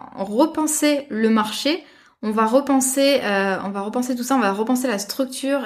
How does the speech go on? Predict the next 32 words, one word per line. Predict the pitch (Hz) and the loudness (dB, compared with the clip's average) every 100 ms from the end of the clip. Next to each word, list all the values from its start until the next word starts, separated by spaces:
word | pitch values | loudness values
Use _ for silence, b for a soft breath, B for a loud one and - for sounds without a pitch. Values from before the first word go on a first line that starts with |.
| - | 0
euh, | 196 190 | 0 2
de | 190 | 0
la | 185 | -2
demande, | 185 233 240 269 330 B B B - | 0 2 4 4 2 B B B -2
et | 233 | 0
on | |
va | 233 233 | 2 0
se | 240 | 0
demander | 226 226 240 302 | 0 2 2 2
comment | 262 262 | 2 4
est-ce | 285 - | 4 0
qu'on | 202 | -6
peut | 202 | -6
contourner | 196 - 381 381 339 320 | -12 -6 -6 -4 -2 0
la | 302 277 | 2 2
concurrence | 269 247 233 226 285 - | 2 0 0 0 0 0
en | - 220 | -4 -4
créant | 214 - 254 285 | -4 0 2 4
de | 269 | 4
nouveaux, | 226 226 220 226 | 2 2 0 -4
de | 202 214 | -2 0
nouvelles | 226 294 285 | 2 2 0
parties | 262 - - | -6 -8 -2
du | 247 | 0
marché, | 220 214 294 | 0 -2 -2
de | 233 | 2
nou-, | 226 240 | 2 0
de | 190 202 | -4 0
nouvelles | 269 381 | 2 2
petites | 277 247 233 | -2 -2 2
niches | 233 302 - | 4 4 0
finalement | 254 233 214 285 | 2 2 4 0